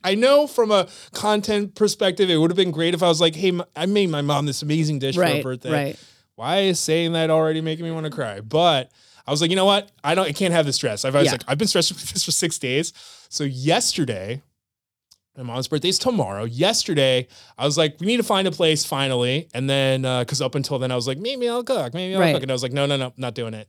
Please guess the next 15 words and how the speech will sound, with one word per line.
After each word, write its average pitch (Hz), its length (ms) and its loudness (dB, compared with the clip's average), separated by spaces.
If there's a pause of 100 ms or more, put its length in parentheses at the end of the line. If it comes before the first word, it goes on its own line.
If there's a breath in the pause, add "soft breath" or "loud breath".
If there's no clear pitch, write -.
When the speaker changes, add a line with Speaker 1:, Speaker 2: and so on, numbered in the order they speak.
Speaker 1:
So - 180 -10
I 127 100 -4
started 196 300 -4
looking 202 280 -2
for 151 120 -4
stuff. 117 380 -4 (560 soft breath)
And 120 80 -8
then 135 80 0
I 143 80 0
found 180 280 0
a 208 40 6
restaurant 123 720 0
in 123 100 -6
Silver 113 380 -4
Lake 98 380 -12